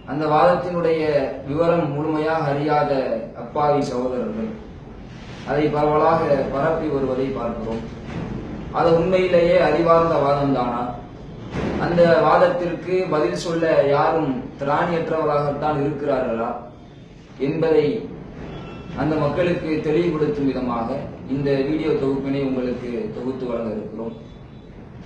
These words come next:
இந்த அஜுவா பேரித்தம்பழம் சம்பந்தமாக இன்றைக்கு பரப்பப்பட்டு வரக்கூடிய வாதத்தினுடைய பின்னணி என்னவென்று நாம் எடுத்து பார்க்கக்கூடிய நேரத்தில், அஜுவா பேரித்தம்பழம் சம்பந்தமான ஒரு செய்தி புகாரியிலே இடம்பெற்றிருக்கிறது.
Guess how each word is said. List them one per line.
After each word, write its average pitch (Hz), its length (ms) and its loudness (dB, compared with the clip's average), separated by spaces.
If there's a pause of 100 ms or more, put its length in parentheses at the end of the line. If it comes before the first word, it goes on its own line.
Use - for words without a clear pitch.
(300)
இந்த 165 260 2
அஜுவா 190 340 8
பேரித்தம்பழம் 170 720 4
சம்பந்தமாக 156 680 -2
இன்றைக்கு 147 540 0
பரப்பப்பட்டு 147 560 -2
வரக்கூடிய 139 520 0 (480)
வாதத்தினுடைய 170 920 4
பின்னணி 180 480 0
என்னவென்று 160 340 -2
நாம் 143 240 -2
எடுத்து 143 200 -4
பார்க்கக்கூடிய 131 540 -2
நேரத்தில், 117 600 -6 (1000)
அஜுவா 190 300 6
பேரித்தம்பழம் 170 640 2
சம்பந்தமான 151 680 0 (120)
ஒரு 143 220 0
செய்தி 156 360 -2
புகாரியிலே 151 680 0
இடம்பெற்றிருக்கிறது. 113 760 -2